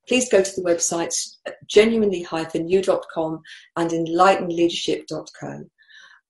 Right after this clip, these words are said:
If you're interested in leadership for life, leading yourself, leading others, then please go to enlightened leadership dot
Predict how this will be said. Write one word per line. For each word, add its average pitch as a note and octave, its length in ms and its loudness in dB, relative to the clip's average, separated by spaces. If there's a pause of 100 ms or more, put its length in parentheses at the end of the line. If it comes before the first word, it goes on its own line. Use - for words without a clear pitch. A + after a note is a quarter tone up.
(360)
If A#3+ 220 4
you're A3 200 6
interested G#3+ 560 0
in F#3 140 2
leadership F3+ 520 -2
for E3+ 80 -4
life, F3 400 -4 (360)
leading F3 340 0
yourself, F3 460 0 (100)
leading D#3+ 300 -2
others, D#3 360 -6 (360)
then F#3 260 2
please G#3+ 480 0
go E3+ 240 2
to E3 380 0
enlightened E3+ 480 -2
leadership D#3+ 400 -2
dot D#3 220 -14